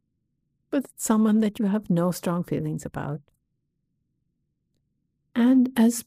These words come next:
best you can, bringing this person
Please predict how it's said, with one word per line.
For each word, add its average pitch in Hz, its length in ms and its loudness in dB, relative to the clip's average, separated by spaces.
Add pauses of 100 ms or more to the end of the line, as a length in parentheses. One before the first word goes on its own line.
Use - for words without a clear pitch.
best 214 500 0
you 226 160 0
can, 190 580 0 (1300)
bringing 196 460 6
this 254 320 2
person 165 640 -4